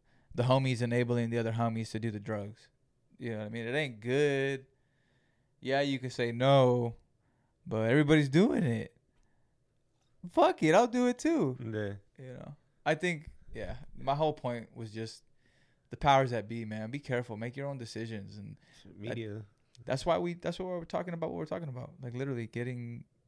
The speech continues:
Speaker 1: your health back, getting your mind back, controlling your mind, slowing it down, watching what you intake into your brain. And
Speaker 2: Yeah, that goes for, like, everything, bro. Not only
Speaker 1: s-,
Speaker 2: food.
Speaker 1: subconscious is strong.
Speaker 2: Yeah, you may not think it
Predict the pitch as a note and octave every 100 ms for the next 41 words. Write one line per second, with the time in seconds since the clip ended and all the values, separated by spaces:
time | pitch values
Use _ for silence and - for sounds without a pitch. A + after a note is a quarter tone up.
0 | _ _ - F#3+ A2+ A2 A2+ B2+ C#3+ A2+
1 | G2 - - A#2+ A#2+ A2+ G#2+ A2+ C3+ B2
2 | G#2 - A#2 A2+ B2 B2 B2 A#2+ A2+ G#2+
3 | G2 B2+ C3 B2 A2+ A#2 B2+ A#2 C3+ _
4 | _ _ A2+ A#2 B2 A#2+ - - A#2+ A#2+
5 | - A2 G2 _ _ A#2 - A2+ G2+ A#2+
6 | B2 A#2+ A2 G#2 B2 C#3 A#2 A#2 A#2+ B2+
7 | - A#2 A2+ - C3 _ _ - A#2 G#2+
8 | G2+ G#2+ G2+ G#2+ G#2+ G#2+ G#2+ G#2+ G#2 -
9 | G#2 G#2 G2 _ _ - - A#2+ C3+ B2+
10 | A2+ A2 - C3+ A2+ - A2 G#2+ G2+ G2+
11 | _ _ D3+ A#2+ A2+ B2 G#2 G2+ B2+ -